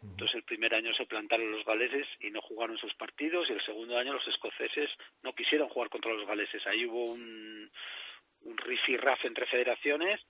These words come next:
Speaker 2: y es la primera vez que, que, que se queda el Cinco Naciones, por aquel entonces cuatro naciones, solamente participaban las Home Nations,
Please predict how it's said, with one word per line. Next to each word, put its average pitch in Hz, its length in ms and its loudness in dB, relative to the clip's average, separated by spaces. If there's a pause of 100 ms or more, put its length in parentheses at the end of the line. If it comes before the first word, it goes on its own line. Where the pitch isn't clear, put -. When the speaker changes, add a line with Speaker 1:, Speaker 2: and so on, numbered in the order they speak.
(200)
Speaker 2:
y 117 60 0
es 117 60 -2
la 135 120 4
primera 127 300 4
vez 123 360 4
que, 131 380 2
que, 117 180 2
que 113 140 -4
se 113 160 -4
queda 123 360 4
el 120 240 2 (120)
Cinco 123 240 -2
Naciones, 143 340 -2
por 95 240 -4
aquel 107 200 2
entonces 104 340 -2
cuatro 110 320 -6
naciones, 135 400 -4
solamente 104 500 -4
participaban 98 440 -2
las 98 140 -2
Home 117 200 -4
Nations, 170 280 0